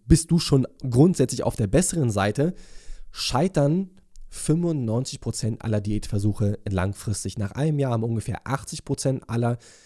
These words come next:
ähm, initialen Diäterfolge oder Menschen, die eine Diät gemacht haben, ihr volles Gewicht wieder drauf. Nach zwei Jahren sind es unglaubliche neunzig und nach drei Jahren fünfundneunzig Prozent. Und aus diesen fünfundneunzig Prozent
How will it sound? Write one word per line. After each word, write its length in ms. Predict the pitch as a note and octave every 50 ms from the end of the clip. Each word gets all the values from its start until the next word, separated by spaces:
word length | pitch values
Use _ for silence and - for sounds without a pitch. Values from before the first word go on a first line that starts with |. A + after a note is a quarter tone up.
| _ _ _ _
ähm, 260 | - G#2+ G2+ G2+ G#2 - _ _ _ _ _ _ _ _
initialen 640 | - D3+ D3 D3+ - - - - B2 A#2+ A#2 A2+ A2+
Diäterfolge 1200 | G2+ G#2+ - - B2+ D3 D#3+ - - - - - B2+ - - - - B2 D#3 E3 D#3 E3+ F3 F3 F3 _ - - _ _ _ _ -
oder 160 | - A2 A#2 D#2+
Menschen, 400 | G#2 A2 A#2+ C#3+ - - - B2+
die 60 | A#2
eine 120 | G#2+ G#2+
Diät 180 | G#2 A#2+ C3 -
gemacht 280 | - C3+ C3 A#2+ -
haben, 160 | - A#2+ A#2+ -
ihr 100 | - A2+
volles 300 | - - B2 C3+ C3+ -
Gewicht 340 | - B2+ A#2+ A#2+ B2+ - -
wieder 160 | - G#2+ G#2+
drauf. 400 | G2 A#2 - C3+ D#3 E3+ - - - _ _ _ _ _ _ _ _ _ _ _ _
Nach 300 | - A2+ A2 G2+ G2+ - - _ _ -
zwei 340 | - - - B2 A#2 B2 C#3
Jahren 300 | C#3 C#3 B2+ B2+ B2+ A2
sind 160 | A2 G#2+ G2+
es 80 | F#2+
unglaubliche 480 | - A2+ G#2+ A2 A2 F#2+ A2 - - G#2
neunzig 560 | G2+ G2+ G#2+ A#2+ D3 D#3 D3 - - B2 -
und 100 | - A2
nach 140 | G#2 F#2+ G2
drei 240 | - - - G2 A2+
Jahren 300 | A2 A2 G#2 G#2+ A2 A2 - - - - -
fünfundneunzig 800 | - - - - A#2 A#2 A#2 A2+ A2 G#2 G2+ F#2 F#2+ G2 - - -
Prozent. 380 | - A#2 G#2 - - F#2+ -
Und 120 | - - -
aus 100 | - -
diesen 300 | - D#3+ C#3+ D3+ D3 C#3
fünfundneunzig 720 | B2 - - E3 E3 F3 F3+ E3 D3 C3 B2 C3 C3 -
Prozent 400 | - A#2 - - A2+ A#2 B2+ B2